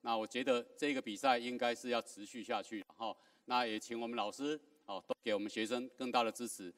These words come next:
但我最在这边也特别要请我们的同学，真的要非常感谢你的指导老师，因为老师都是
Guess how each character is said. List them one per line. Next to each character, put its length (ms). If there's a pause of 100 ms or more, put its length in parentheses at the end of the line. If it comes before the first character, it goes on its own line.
(280)
但 180
我 120
最 200
在 120
这 100
边 120
也 80
特 200
别 240
要 280 (220)
请 160
我 40
们 100
的 40
同 200
学， 280 (200)
真 260
的 200
要 200
非 140
常 160
感 220
谢 240
你 120
的 100
指 140
导 140
老 160
师， 240 (680)
因 160
为 280 (260)
老 200
师 140
都 180
是 340